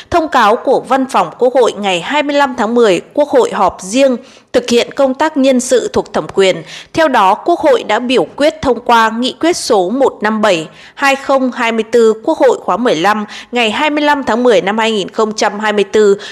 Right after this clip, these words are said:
về việc miễn nhiệm chức vụ Tổng thư ký Quốc hội, Ủy viên Ủy ban Thường vụ Quốc hội và cho thôi làm nhiệm vụ đại biểu Quốc hội khóa mười lăm đối với ông Bùi Văn Cường.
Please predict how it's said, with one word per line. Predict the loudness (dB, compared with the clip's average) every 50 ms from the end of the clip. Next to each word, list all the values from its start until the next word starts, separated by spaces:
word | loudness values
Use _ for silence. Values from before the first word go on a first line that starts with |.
| -14 _
về | 0 2 4 4
việc | 4 2 -2 -2 -2
miễn | -2 -2 0 0 0 -2
nhiệm | -2 -2 -4 -4
chức | -4 -6 -6 -4
vụ | -2 -2 -2 -2 -4 -4 _
Tổng | -2 -2 -2 -2 -2
thư | -2 -2
ký | 0 0 0 0
Quốc | 0 0 0 2
hội, | 2 4 2 2 0 -4 -10 -20 -20 -8 -2
Ủy | -2 -2 0
viên | -2 -2 0 2 2 2 0 -4 -8 -8 _
Ủy | -4 -2 -2
ban | -2 0 0 2 2 0 0
Thường | 0 0 -2 0 0
vụ | -2 -2
Quốc | 0 0 0 2
hội | 4 4 2 2 0 -2 -2
và | -2 -2 -2
cho | -2 -4 -4 -4
thôi | 0 0 2 4 4
làm | 4 4 2 0 -2
nhiệm | -4 -6 -4 -2
vụ | -2 -2 -2 0
đại | 0 0 -2 0
biểu | 0 0 -2 0 0
Quốc | -2 0 2
hội | 2 2 2
khóa | 0 0 0 0 0
mười | 0 0 0 0 2
lăm | 2 2 2 2 0 -4 -8 -14 -18 -4
đối | 0 2 2 4
với | 2 2 2 2 2
ông | 2 0 -2 -2 -2
Bùi | 0 0 2
Văn | 2 0 -2 -2
Cường. | -2 -2 0 2 0 0 -2 -8